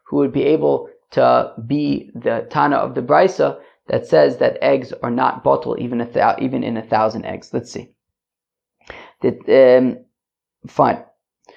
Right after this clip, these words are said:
The Amar Kol Davar Shebeminyan, that he says any Davar Shebeminyan, Kilu, i-, something that even isn't, even if it's not exclusively sold in numbers, but it's, you know, able to be sold in numbers, so then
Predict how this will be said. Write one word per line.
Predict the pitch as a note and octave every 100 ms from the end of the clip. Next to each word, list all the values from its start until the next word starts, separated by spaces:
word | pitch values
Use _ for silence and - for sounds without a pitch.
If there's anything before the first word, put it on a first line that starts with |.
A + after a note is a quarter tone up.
| _ _
The | C3 B2+
Amar | F#3+ G#3 F3+
Kol | D#3+
Davar | D#3 F3+
Shebeminyan, | F#3 D#3 D3 F#3+ G#3 C#3+ D#3 - _ _ _
that | -
he | C3
says | B2+ E3 - -
any | F#3+ A3 F3
Davar | F3 E3
Shebeminyan, | D#3+ C3+ B2 B2 C#3
Kilu, | D3+ C#3 C#3 C3 B2 - -
i-, | -
something | F3 F3 F3
that | D3
even | D#3+ E3 D#3 C3 -
isn't, | D3+ D3+ - - -
even | F3 E3+
if | D#3+
it's | D#3+ E3+
not | D3+
exclusively | C#3 - - - A#3 A#3 G3+ D#3+
sold | - C#3 C3 -
in | B2+
numbers, | B2 A#2+ A#2 -
but | B2+ A#2+ -
it's, | A#2 - _ _
you | B2
know, | A2+ -
able | D#3 D#3+ D#3
to | D3
be | C3+
sold | C3+ C3+
in | C3
numbers, | C3 C3 D#3+ - _ _ _ _ _ _
so | _ - - C#3
then | C3+ D3+ D#3